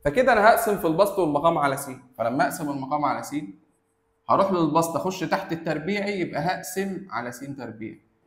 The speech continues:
يعني مسألة عادية خالص خالص، بس هو خوفك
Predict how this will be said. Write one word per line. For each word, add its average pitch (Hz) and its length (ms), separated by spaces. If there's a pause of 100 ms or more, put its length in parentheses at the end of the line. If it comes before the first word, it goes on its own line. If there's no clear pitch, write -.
(220)
يعني 117 240
مسألة 135 420
عادية 147 560
خالص 165 380
خالص، 185 300
بس 139 260
هو 180 260
خوفك 190 680